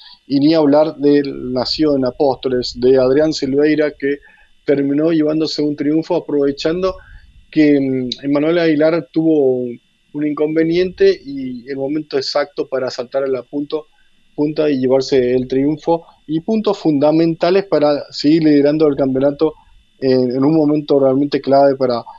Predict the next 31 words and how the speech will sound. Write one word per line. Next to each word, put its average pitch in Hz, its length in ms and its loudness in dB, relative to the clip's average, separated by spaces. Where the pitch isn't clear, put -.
este 135 280 -2
Superbike 143 680 0
en 131 140 -4
el 123 160 -4
cual 135 240 0
los 123 160 -4
misioneros 127 460 -4
nos 117 180 -6
representan. 123 600 -4
En 131 100 -2
cuanto 139 480 2
a 139 60 0
Diego 147 180 2
Zapata, 165 400 -2
lamentablemente 165 640 -2
no 160 120 0
pudo 175 320 2
terminar. 170 640 0
Para 147 280 2
el 156 180 0
caso 170 400 -2
de 165 160 2
él 202 120 -2
fue 165 180 2
de 165 140 2
mayor 143 380 2
a 160 60 0
menor 156 440 0
porque 135 280 -4
había, 143 460 -2
eh, 127 320 -10